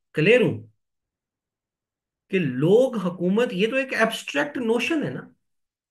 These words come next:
कि लोगों की हुकूमत होगी। दुनिया में आज भी देख लो तो लोगों की हुकूमत तो नहीं होती ना। Ultimately वो जो आप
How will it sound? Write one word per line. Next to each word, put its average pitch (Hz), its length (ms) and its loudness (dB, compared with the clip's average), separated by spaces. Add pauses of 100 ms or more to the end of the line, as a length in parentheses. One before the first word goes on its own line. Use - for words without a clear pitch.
(240)
कि 180 40 2
लोगों 208 540 4
की 262 140 0
हुकूमत 160 480 -2
होगी। 104 340 -10 (540)
दुनिया 143 340 4
में 233 100 4
आज 214 260 4
भी 254 140 0
देख 151 220 4
लो 127 140 -4 (280)
तो 202 60 -2
लोगों 180 440 4
की 285 120 4
हुकूमत 226 460 0
तो 262 60 -2
नहीं 294 160 2
होती 151 240 0
ना। - 160 -6 (1080)
Ultimately 185 840 2
वो 220 80 -2
जो 220 160 2
आप 196 400 -2